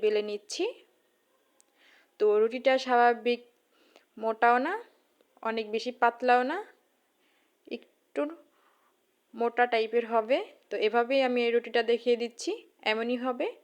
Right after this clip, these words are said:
তো আমি এখন রুটিটা কেটে নিচ্ছি, মানে একটা ডিজাইন দিয়ে দিচ্ছি, নাস্তার শেপ দিয়ে দিচ্ছি। এই যে একটা কুকি কাটার নিয়ে নিয়েছি, এই যেভাবে আমি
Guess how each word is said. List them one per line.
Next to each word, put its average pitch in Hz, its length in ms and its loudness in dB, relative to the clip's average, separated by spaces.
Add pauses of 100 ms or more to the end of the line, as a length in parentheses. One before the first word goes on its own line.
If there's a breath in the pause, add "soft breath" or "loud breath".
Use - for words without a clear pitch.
(460 soft breath)
তো - 100 -12
আমি 240 180 0
এখন 240 160 -4 (160)
রুটিটা 233 240 -2 (100)
কেটে 254 280 6
নিচ্ছি, 233 320 -8 (160)
মানে 240 140 -2 (100)
একটা 226 140 -2 (100)
ডিজাইন 220 320 -2
দিয়ে 220 180 -2
দিচ্ছি, 220 340 -8 (460)
নাস্তার 214 460 -4
শেপ 240 140 -2 (100)
দিয়ে 247 180 -6
দিচ্ছি। 247 300 -10 (100)
এই 240 100 2
যে 240 120 2
একটা - 180 -2 (140)
কুকি 240 240 -2
কাটার 226 340 0
নিয়ে 233 200 -4
নিয়েছি, 240 380 -4 (1800 soft breath)
এই 208 160 -8
যেভাবে 240 340 0 (140)
আমি 277 180 -4